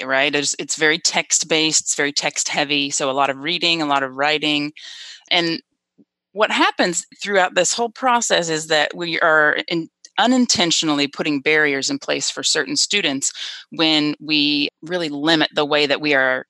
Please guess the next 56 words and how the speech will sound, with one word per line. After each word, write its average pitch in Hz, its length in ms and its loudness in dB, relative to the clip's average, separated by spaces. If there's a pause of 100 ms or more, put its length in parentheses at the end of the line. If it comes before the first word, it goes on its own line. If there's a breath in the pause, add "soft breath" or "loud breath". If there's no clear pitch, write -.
teaching 135 560 -2
in 143 80 -4
the 139 80 -4
classroom. - 640 -4 (380 loud breath)
And 160 100 -4
so, 170 340 4
you 185 120 -2
know, 175 100 2
there 170 140 6
are 160 80 4
a - 20 0
lot 165 160 4
of 160 80 -2
students 160 380 -4
for 156 240 -4
whom 151 420 0
a 160 60 -4
text-based - 1040 0 (320 soft breath)
classroom 180 600 0
is 151 140 -6
not 170 420 2
gonna 160 180 -2
be 147 160 0
a 139 160 2
good 143 160 -2
fit. - 560 -2
And, 143 360 -4
you 151 60 -6
know, 139 120 -4
there 131 260 -4
are, - 200 -12
of - 140 -20
course, 151 200 -6
a 135 120 -8
lot 143 100 2
of 135 80 -4
different 147 300 -6
kinds 156 260 -6
of 143 80 -6
students 135 360 -4
that - 120 -10
that 143 140 -2
doesn't 143 260 -2
work 151 220 -4
for, 147 220 -2
but 139 260 -2
just - 240 -2
to, 156 160 -4
to 160 140 0
mention 151 280 2
a 135 60 -2
few, 180 220 -6
maybe 147 200 -2
students 143 380 -4
who 147 100 -6
are 135 140 -2